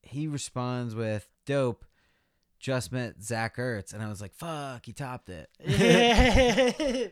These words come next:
Speaker 1: Uh, and then I was like, the first thing I thought of of, like, working with food. It's like, we, you're casual about it, or you dapped him up.
Speaker 2: I dapped him up.
Speaker 1: You dapped him up.
Speaker 2: Because, like, uh,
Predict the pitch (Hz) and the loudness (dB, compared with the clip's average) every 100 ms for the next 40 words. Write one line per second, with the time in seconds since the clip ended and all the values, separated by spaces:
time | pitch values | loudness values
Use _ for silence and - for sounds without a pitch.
0 | 139 139 127 113 87 139 143 147 147 131 | -4 0 0 0 -2 -2 2 4 4 2
1 | 139 143 139 123 123 120 110 131 160 160 | 2 4 2 0 0 0 -2 -6 -2 0
2 | 170 143 135 - 151 151 123 113 110 104 | 0 -2 -2 2 2 4 4 2 0 -4
3 | - - - _ 98 107 104 107 101 101 | -10 -20 -20 _ -6 -4 -4 -4 -6 -6
4 | 98 - _ 110 117 - 107 101 - 120 | -8 -12 _ -4 -4 -4 -6 -6 -8 -6
5 | 123 120 101 - 104 98 92 _ _ _ | -4 -4 -6 -8 -8 -8 -10 _ _ _
6 | _ _ _ _ _ _ - 123 120 117 | _ _ _ _ _ _ -8 -4 -2 -2
7 | - 131 131 143 160 170 160 175 175 180 | -2 0 0 0 -2 -2 0 2 2 2
8 | 175 - _ _ - 117 110 101 107 90 | 0 -4 _ _ -10 -6 -4 -2 -4 -4
9 | - 90 82 64 50 _ _ _ - 190 | -8 -10 -10 -12 -16 _ _ _ 0 2
10 | 190 180 - 147 123 104 120 120 113 101 | 4 2 2 -4 -6 -6 -4 -4 -2 -4
11 | 95 90 80 64 57 160 156 175 180 160 | -8 -14 -16 -16 -8 -6 -4 0 0 0
12 | 135 - - - - - 175 190 180 180 | -4 -10 -14 -16 -18 -6 4 4 6 4
13 | 165 160 151 | 4 4 2